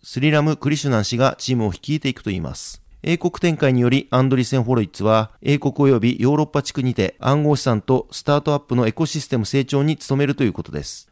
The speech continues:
また、アンドリーセン・ホロイッツは、同社が二千二十年から開催しているウェブスリーアクセラレータープログラム、クリプトスタートアップスクール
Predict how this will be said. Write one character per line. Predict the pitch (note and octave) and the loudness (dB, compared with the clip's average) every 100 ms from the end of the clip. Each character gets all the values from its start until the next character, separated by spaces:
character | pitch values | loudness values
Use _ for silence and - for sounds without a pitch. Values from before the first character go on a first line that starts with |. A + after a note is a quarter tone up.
| - | -6
ま | D3+ | 0
た、 | F3 D#3+ | 2 2
ア | D#3 | 0
ン | F3 | 0
ド | |
リ | F3+ | 0
ー | |
セ | E3 E3+ | 0 -2
ン・ | |
ホ | D#3 | 0
ロ | D3+ | 0
イ | B2 | 0
ッ | - | -4
ツ | G#2+ | 0
は、 | A2+ A#2+ A#2 | 2 2 -2
同 | - D#3 D3 | -2 0 2
社 | A#2+ | 0
が | A#2 B2 - | 2 2 0
二 | A2 | -6
千 | A#2 E3 C3 | -2 0 2
二 | B2 | 2
十 | C#3+ D#3+ | 2 2
年 | B2+ | 0
か | A2 | 0
ら | G#2 | -2
開 | - A#2 | 0 -4
催 | - A#2 | -2 -4
し | - | -2
て | A#2 | -2
い | |
る | A2 B2 - | 0 0 0
ウ | A2 | -4
ェ | |
ブ | C3+ | -2
ス | C#3+ | -2
リ | D3 | 0
ー | C#3 | 0
ア | B2+ | 0
ク | |
セ | - C3+ | -4 0
ラ | C3+ | 0
レ | C3 | 0
ー | |
タ | B2+ B2 | 0 -2
ー | |
プ | B2 | 0
ロ | A#2+ | -2
グ | A2+ | 0
ラ | G#2 | -2
ム、 | E2+ - | -2 -8
ク | - | -4
リ | C3+ | -2
プ | C3+ | -2
ト | D3 | -4
ス | C3 | -2
タ | C#3+ C#3+ | 0 0
ー | |
ト | C#3 | 0
ア | C3+ | -2
ッ | |
プ | - B2 | -2 -10
ス | - | -4
ク | B2+ | -2
ー | |
ル | F#2 F2 | -2 -4